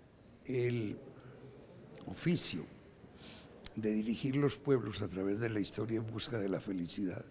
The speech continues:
Esta es una definición un tanto retórica, pero para estos efectos nos es útil.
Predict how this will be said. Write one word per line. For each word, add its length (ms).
Esta 140
es 100
una 160
definición 420
un 140
tanto 260
retórica, 600
pero 200
para 260
estos 320
efectos 600
nos 500
es 440
útil. 420